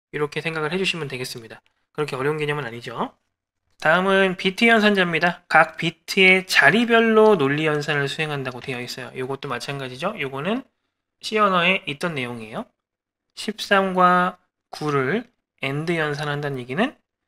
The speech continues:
요렇게, 요렇게를 각각 and 연산을 하겠다는 뜻이고요. 여기는 마찬가지죠. 요렇게, 요렇게를 한 자리씩 논리 합을 하겠다. 뭐 그런 의미가 되겠습니다.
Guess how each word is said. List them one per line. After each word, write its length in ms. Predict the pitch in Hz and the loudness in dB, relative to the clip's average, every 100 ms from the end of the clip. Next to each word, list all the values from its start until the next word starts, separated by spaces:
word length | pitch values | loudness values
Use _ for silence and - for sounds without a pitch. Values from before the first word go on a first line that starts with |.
| _ _ _ _ - | _ _ _ _ -4
요렇게, 680 | 143 180 180 - 180 175 | -2 -2 -4 0 4 4
요렇게를 640 | 147 135 143 - 151 180 214 | 4 2 0 -2 0 2 0
각각 340 | - - 160 | -2 -4 -2
and 260 | 131 131 139 | -2 -2 -2
연산을 340 | 135 135 135 | -2 -4 -6
하겠다는 300 | 135 156 135 | -6 -8 -8
뜻이고요. 500 | 175 170 170 113 135 - _ _ _ _ _ - | -8 -8 -10 -12 -12 -14 _ _ _ _ _ -12
여기는 260 | 135 143 151 | -8 -6 -6
마찬가지죠. 640 | 123 - 151 135 135 220 - _ _ _ _ | -8 -8 -8 -8 -6 -6 -8 _ _ _ _
요렇게, 340 | 143 147 - 147 | -4 -2 -2 -2
요렇게를 600 | 135 131 147 170 247 - _ _ | -2 -4 -2 0 0 -2 _ _
한 340 | - 240 240 | -4 -2 0
자리씩 840 | 214 214 202 - - 120 147 254 _ _ _ _ | 0 -2 -2 -6 -8 -6 -6 -6 _ _ _ _
논리 280 | 135 127 135 | -4 -2 -2
합을 240 | 151 165 | -2 -2
하겠다. 400 | 165 170 - 139 - | -2 -4 -4 -4 -6
뭐 120 | 131 | -8
그런 260 | 147 147 | -4 -4
의미가 260 | 131 131 131 | -4 -6 -8
되겠습니다. 720 | 131 127 - 127 113 123 233 | -10 -10 -10 -12 -8 -6 -6